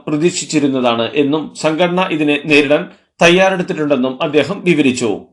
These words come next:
യുനെസ്കോയുടെ ബജറ്റിന്റെ എട്ട് ശതമാനം മാത്രമാണ് യു എസ് ഇപ്പോൾ നൽകുന്നതെന്നും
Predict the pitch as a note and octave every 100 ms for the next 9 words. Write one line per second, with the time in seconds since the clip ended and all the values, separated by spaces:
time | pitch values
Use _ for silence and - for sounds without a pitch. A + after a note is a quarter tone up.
0 | C#3+ D3+ E3 - D3+ D3 F#3+ D3+ C#3+ D3
1 | C#3+ C3+ C#3+ D#3 D#3 F#3+ F3+ E3+ D#3 D3+
2 | C#3 C3 D#3 C#3+ D3+ A#3 - _ _ D3
3 | D3+ D3 - E3+ - E3+ G3 E3 D3+ F3
4 | E3+ D3 B2+ B2 G2+ -